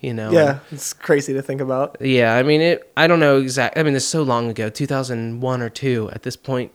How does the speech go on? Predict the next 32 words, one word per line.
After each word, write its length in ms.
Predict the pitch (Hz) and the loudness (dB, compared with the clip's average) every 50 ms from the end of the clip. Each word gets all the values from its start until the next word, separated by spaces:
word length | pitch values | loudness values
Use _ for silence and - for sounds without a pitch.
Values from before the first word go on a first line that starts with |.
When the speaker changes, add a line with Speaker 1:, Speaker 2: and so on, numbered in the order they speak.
| - | -12
Speaker 1:
Um, 440 | - 117 120 113 110 107 107 107 107 _ _ _ _ _ _ _ _ _ | -8 -6 -6 -6 -6 -6 -8 -10 -12 _ _ _ _ _ _ _ _ _
no, 240 | - 160 147 131 127 | 0 2 4 4 4
it 60 | 131 131 | 2 2
definitely 300 | 147 151 143 151 147 131 | 0 0 2 0 0 0
would 80 | 127 | 0
have 60 | 123 | 0
been 120 | 117 120 117 | -2 -4 -4
two 100 | - 123 | -4 -4
thousand 300 | 123 120 113 117 113 110 | -4 -4 -4 -4 -6 -6
one. 280 | 110 110 104 92 90 _ _ - - - _ _ _ _ - | -4 -6 -6 -8 -10 _ _ -20 -20 -20 _ _ _ _ 0
You 120 | 175 190 | 2 4
know, 120 | 170 127 | 4 6
there 160 | 120 127 135 143 | 6 6 4 4
might 180 | 143 143 143 156 | 2 2 0 0
have 80 | 165 151 | 2 0
been 240 | 156 151 143 135 - _ _ - | 0 -2 -2 -4 -10 _ _ -16
twenty 300 | - - 131 135 143 139 | -8 -6 -4 -4 -4 -4
people 260 | - 147 143 - 143 | -6 -8 -8 -6 -4
there 160 | 131 127 120 | -4 -4 -6
tops, 600 | - - - 131 117 - - - - - - - - | -8 -10 -10 -10 -10 -12 -14 -16 -16 -14 -14 -14 -12
you 140 | - 135 131 | -8 -6 -4
know, 240 | 127 123 117 117 120 | -2 -2 -2 -2 -2
and 200 | 117 117 120 123 _ - - _ _ _ _ _ _ _ _ | -2 -4 -6 -8 _ -16 -20 _ _ _ _ _ _ _ _
I 120 | - - 196 | 2 4 6
don't 120 | 196 175 | 6 8
know. 160 | 147 131 131 | 6 6 6
That's 240 | 135 135 185 202 - | 6 6 4 4 4
just, 160 | - 190 - | 2 0 4
like, 100 | 180 156 | 4 4
such 160 | 143 - 143 - | 4 2 2 2
a 60 | 123 | 2
weird 400 | 117 117 113 113 113 113 - | 4 4 6 6 4 4 0